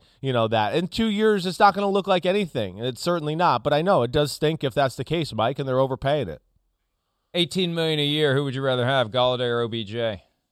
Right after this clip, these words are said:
Speaker 1: Um, I, at all full hundred percent health, I'm going to take O B J, yes. But O B J's dicey right now. Like, he's damaged goods.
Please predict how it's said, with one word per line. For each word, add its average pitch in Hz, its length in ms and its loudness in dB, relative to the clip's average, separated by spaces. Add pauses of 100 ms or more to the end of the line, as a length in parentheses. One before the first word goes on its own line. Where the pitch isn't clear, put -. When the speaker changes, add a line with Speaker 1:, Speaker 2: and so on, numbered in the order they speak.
(240)
Speaker 1:
Um, 156 840 0 (720)
I, - 140 -2 (960)
at 180 180 4
all 214 320 10
full 214 640 4
hundred 190 460 0
percent 175 580 0
health, 151 560 4 (400)
I'm 180 200 4
going 196 280 6
to 175 100 -4
take 185 300 -2
O 170 160 6
B 156 240 -4
J, 131 420 4
yes. 135 520 2
But 160 260 2
O 170 160 8
B 247 140 0
J's 170 380 4
dicey 196 440 2
right 120 240 2
now. 95 320 -6 (200)
Like, 135 220 -2
he's 180 200 0
damaged 165 520 2
goods. 170 520 4